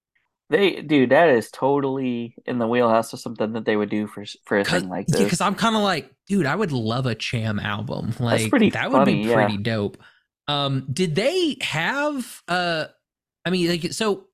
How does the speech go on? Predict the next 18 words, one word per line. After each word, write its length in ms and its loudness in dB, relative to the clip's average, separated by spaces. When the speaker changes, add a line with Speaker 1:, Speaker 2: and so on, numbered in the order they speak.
Speaker 2:
I, 160 0
I 40 0
watched 280 -4
the 60 0
dub 500 -4
last 320 -2
night. 260 -4
Um, 640 0
so 140 -2
watching 460 0
the 80 2
dub, 480 -4
I 120 -4
was 180 -4
like, 280 -4
"They 380 -2
actually 460 0
dubbed 600 -2